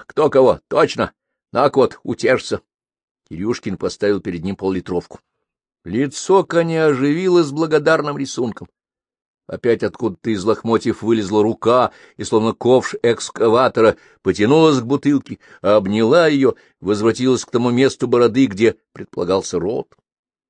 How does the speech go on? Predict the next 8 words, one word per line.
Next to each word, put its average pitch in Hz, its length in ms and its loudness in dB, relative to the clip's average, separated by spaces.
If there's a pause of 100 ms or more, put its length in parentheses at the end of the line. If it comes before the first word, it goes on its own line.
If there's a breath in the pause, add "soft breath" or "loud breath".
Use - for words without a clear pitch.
(440)
Венчий 151 500 0
горлышко 131 540 0
скрылся 175 680 -2
в 147 60 -4
нити 151 300 -10
усов 127 520 -2
и - 20 -16
бороды. 104 500 -6